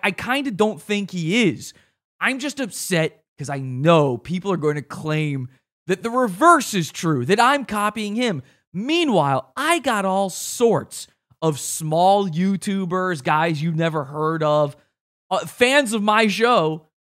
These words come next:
who straight up rip me off constantly, and I usually don't say anything about any of it. But something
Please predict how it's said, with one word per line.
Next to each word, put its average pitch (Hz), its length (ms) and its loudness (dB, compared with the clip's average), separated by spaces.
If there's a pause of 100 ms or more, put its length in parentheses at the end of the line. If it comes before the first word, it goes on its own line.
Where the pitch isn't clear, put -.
(140)
who 254 120 2
straight 247 440 2
up 240 160 4
rip 214 240 0
me 208 180 0
off 196 300 2
constantly, 208 720 -2
and 196 80 -4
I 214 80 0
usually 226 580 2
don't 220 300 2
say 202 400 -2
anything 220 560 -2
about 170 320 0
any 190 340 0
of 117 200 -10
it. 85 160 -20 (1040)
But 156 100 -14
something 262 840 -4